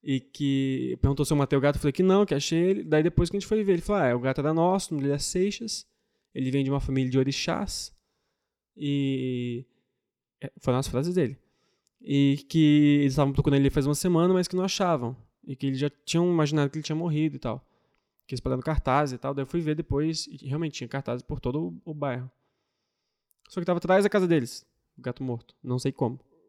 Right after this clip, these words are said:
E daí eu falei, "Ó, eu não tenho nada a ver com isso." Eu falei, "Não, eu acredito em vocês e tal, mas só toma cuidado quando for falar com outra pessoa, porque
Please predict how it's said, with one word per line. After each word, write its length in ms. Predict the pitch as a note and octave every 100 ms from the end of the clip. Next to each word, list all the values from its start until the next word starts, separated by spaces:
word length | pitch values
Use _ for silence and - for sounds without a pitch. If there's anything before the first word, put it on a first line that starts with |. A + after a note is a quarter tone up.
| _ _ _ _ _ _ _
E 120 | E3
daí 300 | D#3+ F3+ F3+
eu 120 | F#3
falei, 280 | F#3 G3+ G3+
"Ó, 160 | A3+ A2
eu 200 | - -
não 80 | B2
tenho 260 | - D#3+ D3+
nada 240 | A2+ A#2+
a 20 |
ver 80 | D3+
com 80 | F#3+
isso." 120 | F#3
Eu 40 |
falei, 120 | G3+ A3
"Não, 80 |
eu 40 | D#3
acredito 320 | C3+ C3+ D#3+
em 40 |
vocês 280 | D3+ - F3
e 40 | E3+
tal, 120 | F3
mas 160 | D#3
só 160 | D3+ F3+
toma 220 | E3+ F#3+
cuidado 240 | F#3 D#3+ D#3+
quando 100 | D#3+
for 60 |
falar 200 | - D3
com 80 | D3
outra 120 | C3+
pessoa, 540 | - - - F#3+ F#3 E3
porque 440 | D#3+ D#3 D3+ C#3